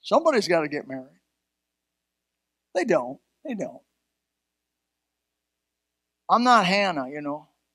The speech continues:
"Give me grandchildren or I die." I'm not, that's not me. I'm trusting God, amen? The rapture may happen. This may be the generation of the rapture. Changes the whole view on things, doesn't it?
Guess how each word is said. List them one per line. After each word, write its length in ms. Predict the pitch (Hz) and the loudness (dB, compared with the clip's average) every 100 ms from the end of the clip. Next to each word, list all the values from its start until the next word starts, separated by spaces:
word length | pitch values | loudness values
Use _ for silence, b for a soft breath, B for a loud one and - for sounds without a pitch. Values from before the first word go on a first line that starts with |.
| _ | _
"Give 80 | 190 | -6
me 100 | 196 | -4
grandchildren 760 | 165 175 175 175 - 170 156 151 | -4 -2 -2 -4 -4 -4 -4 -4
or 180 | 147 139 | -2 -2
I 120 | 139 | -2
die." 380 | 139 135 123 123 | -2 -2 -2 -8
I'm 80 | 147 | -6
not, 220 | 147 147 | -6 -4
that's 220 | 151 151 | -6 -4
not 200 | 147 - | -6 -6
me. 140 | 135 - _ _ _ _ _ _ _ _ _ _ _ _ _ _ _ _ _ _ _ _ | -10 -16 _ _ _ _ _ _ _ _ _ _ _ _ _ _ _ _ _ _ _ _
I'm 100 | 220 | -4
trusting 440 | - 190 - 214 | 4 4 4 0
God, 380 | 220 277 240 151 | 4 6 6 2
amen? 380 | 147 151 185 262 - _ _ _ _ _ _ _ _ _ _ - | -2 -4 -6 -8 -14 _ _ _ _ _ _ _ _ _ _ -4
The 60 | |
rapture 420 | 196 262 311 - 202 | 4 8 8 6 -2
may 180 | 180 | -2
happen. 460 | 156 165 151 - 135 | 2 2 0 -2 -6
This 200 | 196 - | -6 -2
may 140 | 226 | 0
be 120 | 202 202 | 0 2
the 120 | 190 | 2
generation 580 | 208 220 220 240 - 247 | 2 2 4 4 0 -2
of 60 | |
the 80 | 247 | 2
rapture. 580 | 262 311 330 - - - _ _ _ _ _ _ _ _ _ _ _ _ _ - | 4 6 6 4 -10 -14 _ _ _ _ _ _ _ _ _ _ _ _ _ -6
Changes 420 | 233 254 185 185 | 0 0 0 0
the 120 | 190 | 2
whole 200 | 180 226 | 2 0
view 340 | 165 240 320 190 | 0 -2 0 0
on 160 | 151 | -2
things, 280 | 151 151 143 | -6 -8 -6
doesn't 260 | 143 175 | -6 -6
it? 60 | 254 | -8